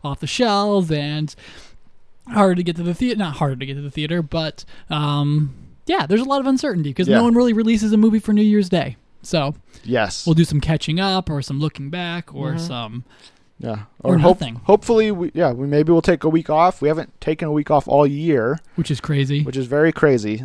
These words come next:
Speaker 2: So maybe we'll take a week off and we'll start twenty eighteen off a week late,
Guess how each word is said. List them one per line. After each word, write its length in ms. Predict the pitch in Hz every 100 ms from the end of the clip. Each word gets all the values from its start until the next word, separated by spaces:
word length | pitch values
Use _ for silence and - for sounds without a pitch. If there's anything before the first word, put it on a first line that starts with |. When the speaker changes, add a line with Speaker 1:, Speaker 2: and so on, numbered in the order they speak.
| 131
Speaker 2:
So 260 | 127 117
maybe 260 | 113 123 127
we'll 220 | 127 123
take 180 | 156 123
a 60 |
week 220 | 123 127 127
off 320 | 120 120 -
and 160 | 113 104
we'll 160 | 113
start 720 | 113 - 120 123 - - - - _
twenty 240 | - 147
eighteen 420 | 135 98 - 156 139
off 300 | 127 123 -
a 80 | 139
week 300 | 196 254 185
late, 300 | 175 170